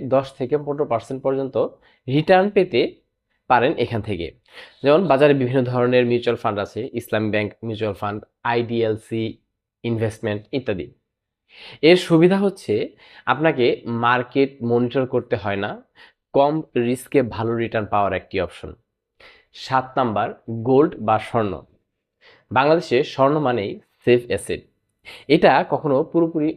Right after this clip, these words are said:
মূল্য হারায় না। গত দশ বছরে সোনার দাম আড়াই পার্সেন্ট বেড়েছে। তবে মনে রাখবেন, গোল্ড, গোল্ডে ইনকাম হয় না, কেবল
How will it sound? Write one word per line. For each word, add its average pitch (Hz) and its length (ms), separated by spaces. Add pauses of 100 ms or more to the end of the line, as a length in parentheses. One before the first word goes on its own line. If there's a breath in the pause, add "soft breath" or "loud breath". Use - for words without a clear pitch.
(200)
মূল্য 147 240
হারায় 95 360
না। 80 60 (320)
গত 123 180 (360)
দশ 131 120 (100)
বছরে 127 320
সোনার 131 360
দাম 110 140 (520 soft breath)
আড়াই 147 340
পার্সেন্ট 113 320
বেড়েছে। 95 340 (400)
তবে 156 200 (160)
মনে 135 280
রাখবেন, 131 400 (300)
গোল্ড, 131 440 (1200)
গোল্ডে 147 520
ইনকাম 175 360
হয় 104 200
না, 85 160 (200)
কেবল 131 280